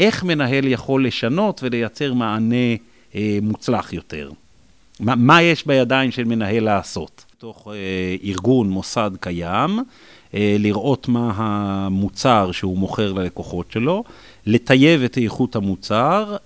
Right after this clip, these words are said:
אה, לטייב את, אה, חוויית המשתמש, לייצר שביעות רצון לקוח, דבר שיעודד הגירה של תושבים לתוך אותה שכונה.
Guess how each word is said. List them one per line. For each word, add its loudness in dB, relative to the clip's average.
אה, -2
לטייב 2
את, -4
אה, -2
חוויית -2
המשתמש, -4
לייצר -2
שביעות -4
רצון -4
לקוח, -4
דבר 6
שיעודד 4
הגירה 0
של -6
תושבים -2
לתוך -4
אותה -4
שכונה. -4